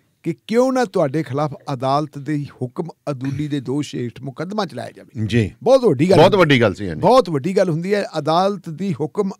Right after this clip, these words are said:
Speaker 1: ਅਦੂਲੀ ਦਾ ਮੁਕੱਦਮਾ ਕਰਾਉਣਾ, ਅ, ਜੇ ਬੰਦੇ ਤੇ ਚੱਲ ਪਏ ਤੇ ਬੰਦੇ ਨੂੰ ਦੋਸ਼ੀ ਕਰਾਰ ਦੇ ਦਿੱਤਾ ਜਾਵੇ, ਸਰਵਿਸ ਵੀ ਜਾਂਦੀ ਹੈ ਤੇ ਸਜ਼ਾ ਵੀ ਹੁੰਦੀ ਹੈ।
Speaker 2: ਸਜ਼ਾ ਵੀ ਹੁੰਦੀ ਹੈ ਤੇ ਪੱਲੇ ਵੀ ਕੁਛ ਨਹੀਂ
Speaker 1: ਪੱਲੇ ਵੀ
Speaker 2: ਪੈਂਦਾ।
Speaker 1: ਕੱਖ ਨਹੀਂ ਪੈਂਦਾ, ਕੱਖ ਨਹੀਂ, ਸਭ ਕੁਛ ਜ਼ਬਤ ਹੋ ਜਾਂਦਾ ਹੈ।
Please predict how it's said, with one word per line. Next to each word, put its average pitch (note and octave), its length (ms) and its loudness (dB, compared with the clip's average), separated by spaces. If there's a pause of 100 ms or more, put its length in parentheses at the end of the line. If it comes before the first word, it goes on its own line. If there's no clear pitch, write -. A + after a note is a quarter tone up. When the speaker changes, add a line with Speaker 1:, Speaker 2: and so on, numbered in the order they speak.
(100)
Speaker 1:
ਅਦੂਲੀ D3+ 380 -2
ਦਾ C#3 220 0
ਮੁਕੱਦਮਾ C#3+ 520 -6
ਕਰਾਉਣਾ, A#2+ 420 -8 (600)
ਅ, B2 40 -6
ਜੇ B2+ 180 -4
ਬੰਦੇ C#3+ 240 -2
ਤੇ D3 80 -6
ਚੱਲ E3 300 -2
ਪਏ E3+ 120 -2
ਤੇ E3 100 -4
ਬੰਦੇ D3+ 240 -4
ਨੂੰ D#3 120 -4
ਦੋਸ਼ੀ C3 300 -6
ਕਰਾਰ D#3 280 -2
ਦੇ C#3 220 -2
ਦਿੱਤਾ F3 260 -2
ਜਾਵੇ, C#3 300 -2 (480)
ਸਰਵਿਸ F3+ 520 2
ਵੀ A#3 120 2
ਜਾਂਦੀ A3+ 300 2
ਹੈ A3+ 40 6
ਤੇ F3+ 120 0
ਸਜ਼ਾ C#3+ 280 2
ਵੀ A#2 120 -2
ਹੁੰਦੀ G2 140 -2
ਹੈ। C#3 40 4
Speaker 2:
ਸਜ਼ਾ D3+ 160 6
ਵੀ E3+ 120 6
ਹੁੰਦੀ D#3+ 180 2
ਹੈ E3+ 60 2
ਤੇ D#3+ 140 0 (320)
ਪੱਲੇ D3 220 6
ਵੀ C#3+ 80 4
ਕੁਛ B2 200 0
ਨਹੀਂ G3 120 4
Speaker 1:
ਪੱਲੇ A3+ 120 10
ਵੀ A#3 80 2
Speaker 2:
ਪੈਂਦਾ। G#3 140 2
Speaker 1:
ਕੱਖ - 100 -8
ਨਹੀਂ G3 120 0
ਪੈਂਦਾ, G3 240 0
ਕੱਖ G3 240 -4
ਨਹੀਂ, F#3+ 120 0
ਸਭ A3+ 220 2
ਕੁਛ D3+ 200 -8
ਜ਼ਬਤ E3 260 2
ਹੋ C3 80 0
ਜਾਂਦਾ A2 220 -4
ਹੈ। - 60 -20